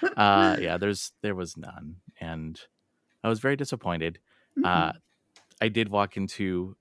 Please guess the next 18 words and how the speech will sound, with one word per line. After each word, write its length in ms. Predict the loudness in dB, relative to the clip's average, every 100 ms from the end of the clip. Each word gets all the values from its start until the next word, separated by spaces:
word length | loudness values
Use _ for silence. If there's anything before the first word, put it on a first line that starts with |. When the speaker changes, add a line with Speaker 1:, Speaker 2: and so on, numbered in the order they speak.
| _
Speaker 1:
Gaming 220 | -2 0
Generations, 600 | -2 -4 -4 -6 -6 -6
and 80 | -4
I 80 | -4
was 140 | -6 -10
like, 140 | -16
"Hey, 840 | -2 0 0 -2 -6 -10 -16 -18 -16
do 80 | -6
you 60 | -4
have 80 |
any 220 | -2 -4 -4
Amiibos?" 460 | -6 -4 -2 -2 0
And 100 | 2
they're 120 | 2
like, 220 | 0 2
"Well, 160 | 4 6
we 120 | 4
had, 560 | 0 2 4 4 2